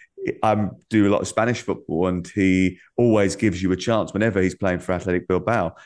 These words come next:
he always gives you a chance in a game. And he did that several times last night. And, and he's not particularly brilliant with his feet. I, I mean, he's, he's competent with his feet, but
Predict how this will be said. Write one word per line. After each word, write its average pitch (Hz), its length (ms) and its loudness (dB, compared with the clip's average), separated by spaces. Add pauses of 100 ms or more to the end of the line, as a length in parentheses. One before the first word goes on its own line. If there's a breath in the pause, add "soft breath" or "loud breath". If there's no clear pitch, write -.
(100 loud breath)
he - 180 -2
always 104 440 4
gives 95 180 -2
you 95 220 -2
a 95 180 0
chance 85 400 -4
in 87 80 -2
a 85 60 -2
game. 82 420 -2 (340 soft breath)
And 98 140 -2
he 98 60 0
did 95 400 -2
that 92 260 0
several 98 400 -2
times 82 340 -4
last 90 360 0
night. 78 260 -2 (340 soft breath)
And, - 240 -4 (320)
and 110 200 -2 (160)
he's 120 160 0
not 180 320 0
particularly 123 500 0
brilliant 101 420 0
with 85 140 -4
his 87 180 -4
feet. - 440 -4 (240)
I, 87 140 -2 (180)
I - 80 -4
mean, 110 140 0
he's, 104 220 -2
he's 110 200 -2
competent 131 400 -2
with 92 100 0
his 87 140 -2
feet, 85 100 -4
but 85 160 0